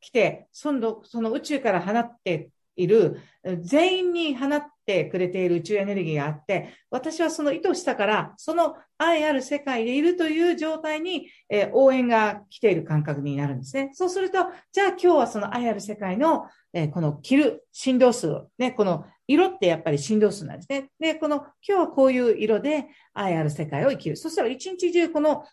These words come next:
愛ある世界が自分の中にあるから、その人とね、えー、お仕事であっても、ね、あ、遊びであったとしても、その愛ある世界の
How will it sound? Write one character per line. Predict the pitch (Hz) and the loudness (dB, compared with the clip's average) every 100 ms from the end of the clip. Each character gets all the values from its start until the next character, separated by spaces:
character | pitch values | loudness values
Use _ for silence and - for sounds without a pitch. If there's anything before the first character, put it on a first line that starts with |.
| _ | _
愛 | 226 247 | -2 0
あ | 185 | 0
る | |
世 | 156 180 | -2 -4
界 | 165 | -2
が | 156 | -2
自 | 151 175 | -2 -2
分 | 285 | -2
の | 330 | -2
中 | 349 262 | -4 -4
に | 240 185 - - - | -4 -6 -10 -20 -4
あ | 208 | 0
る | 208 | 0
か | 180 | 0
ら、 | 165 208 202 - _ _ - | -2 -2 -4 -10 _ _ -10
そ | 226 | -4
の | 208 202 202 | -2 -2 -6
人 | 202 330 | -6 -6
と | 330 339 330 _ | -2 -2 -4 _
ね、 | 302 302 180 - - | -8 -8 -10 -12 -8
え | 175 175 | -8 -6
ー、 | |
お | 175 | -6
仕 | 208 | -2
事 | 170 156 | -2 0
で | 156 | -2
あ | |
っ | 156 | -2
て | 170 | -2
も、 | 151 147 147 - - | 0 -2 -4 -14 -6
ね、 | 156 240 - - | -4 -2 -4 -8
あ、 | 139 139 151 | -8 -6 -6
遊 | 175 | -2
び | 170 | 0
で | 175 | 0
あ | |
っ | 175 | -2
た | 147 | -6
と | 139 | -8
し | - | -4
て | |
も、 | 156 | -4
そ | 147 185 | -2 -6
の | 160 - _ _ | -8 -14 _ _
愛 | - 311 302 | -4 -2 0
あ | 302 | -2
る | 285 | -2
世 | 311 311 | -4 -2
界 | 294 285 | -2 0
の | 349 302 - - | 2 0 -2 -10